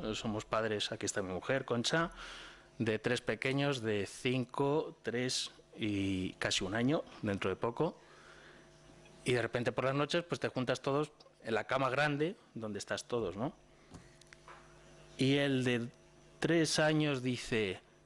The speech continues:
"Qué bien que estamos toda la familia juntos". En la misma habitación.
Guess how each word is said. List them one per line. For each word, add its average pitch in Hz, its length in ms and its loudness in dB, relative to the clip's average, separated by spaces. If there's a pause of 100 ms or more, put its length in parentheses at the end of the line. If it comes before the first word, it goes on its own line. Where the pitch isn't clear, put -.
(420)
"Qué 160 180 2
bien 160 360 2
que 123 280 -4 (100)
estamos 143 720 0 (160)
toda 127 300 2
la 123 100 2
familia 120 480 0
juntos". - 800 -2 (2000)
En 139 260 2
la 127 120 4
misma 131 340 4
habitación. 110 640 0